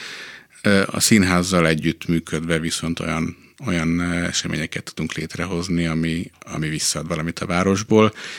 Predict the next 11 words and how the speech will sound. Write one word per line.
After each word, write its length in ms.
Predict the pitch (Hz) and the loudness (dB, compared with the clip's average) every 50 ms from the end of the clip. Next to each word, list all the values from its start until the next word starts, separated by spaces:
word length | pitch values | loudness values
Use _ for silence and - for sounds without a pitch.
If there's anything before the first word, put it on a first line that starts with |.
| - - | -14 -6
És 120 | - - | 0 2
hát 100 | - 98 | 2 6
így 100 | 104 101 | 6 6
jutottunk 440 | 98 98 - 98 90 - - 90 82 | 6 4 4 2 -2 2 2 2 4
arra, 160 | 90 90 90 | 4 4 6
hogy 120 | 90 92 85 - | 4 2 2 0
igazából, 760 | - 98 95 95 92 104 95 92 90 87 90 90 85 - - _ | -4 2 2 4 4 4 4 4 6 6 6 6 4 2 0 _
ha 160 | - - 104 | -10 -4 2
mi 160 | 98 98 98 | 4 6 6
magunk 460 | 98 95 95 90 87 87 87 87 85 - - - - _ _ _ _ _ _ _ _ - | 6 6 4 2 2 2 2 0 0 -2 -8 -18 -18 _ _ _ _ _ _ _ _ -4
nem 320 | - 92 95 101 104 - | -2 2 2 2 2 0